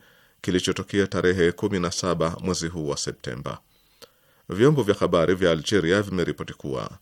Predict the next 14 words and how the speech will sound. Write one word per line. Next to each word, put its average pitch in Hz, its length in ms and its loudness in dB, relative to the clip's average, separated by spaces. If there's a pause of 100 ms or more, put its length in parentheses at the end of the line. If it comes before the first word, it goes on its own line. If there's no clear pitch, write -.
(240)
Said 92 500 2
Bouteflika 85 760 0
mwenye 98 260 0
umri 113 300 -2
wa 92 60 4
miaka 82 340 -2
sitini 87 500 -4
na 76 160 -2
tatu, 78 480 -8 (540)
ambaye 85 380 2
alikuwa 85 580 2
mshauri 101 540 2
wa 95 340 2
rais 90 460 2